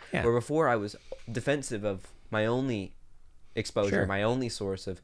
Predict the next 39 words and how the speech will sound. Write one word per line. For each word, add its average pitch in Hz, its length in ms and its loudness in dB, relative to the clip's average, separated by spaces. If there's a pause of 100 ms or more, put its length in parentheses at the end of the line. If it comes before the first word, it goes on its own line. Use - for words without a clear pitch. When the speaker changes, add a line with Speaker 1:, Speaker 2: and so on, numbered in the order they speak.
(300)
Speaker 2:
T 113 100 0
T 104 80 2
R 101 60 6
P 104 60 2
G. 104 100 -2
Now 123 260 0
I 165 80 2
understand, 131 500 -2
well, 160 380 -6 (680)
I - 20 0
mean, 143 220 6
I, 120 260 8
I, 127 80 10
again, 131 340 0
anytime 151 420 4
someone 143 200 0
offers, 131 420 2
"Hey, 131 180 6
you 98 80 2
wanna 101 120 0
play 101 140 2
some 104 160 -6
D 104 80 -4
and 101 80 -4
D 104 80 -4
five 101 240 0
E?" 127 200 -4 (320)
I'm 107 140 2
taking 104 320 -2
it, - 100 -14 (200)
right? 104 220 0 (480)
But 127 100 4
a - 40 2
part 165 240 2
of 196 60 -4
me 131 160 0
is 110 160 0
like, 104 220 2
"I'm, 117 320 0